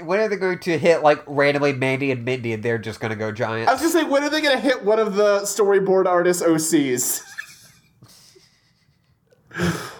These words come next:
Speaker 2: Never happens. Those, those, uh, those pages of the storyboard got put in the vault with everything else.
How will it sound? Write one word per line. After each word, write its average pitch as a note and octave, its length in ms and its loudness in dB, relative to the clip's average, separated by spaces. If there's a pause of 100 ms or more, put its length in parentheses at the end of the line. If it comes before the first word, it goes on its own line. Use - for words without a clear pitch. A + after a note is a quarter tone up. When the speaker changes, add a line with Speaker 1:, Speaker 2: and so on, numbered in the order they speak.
(180)
Speaker 2:
Never G#3+ 220 8
happens. G#3+ 640 2
Those, F#3 360 0
those, F#3 300 2
uh, F#3+ 380 4
those F3 220 2
pages F3+ 380 0
of F3 60 -4
the E3 60 -2
storyboard F#3 520 4
got F3 520 0
put F#3+ 160 2
in G3 60 -4
the F3+ 80 4
vault E3+ 320 2
with D3 80 2
everything D#3+ 260 2
else. - 580 0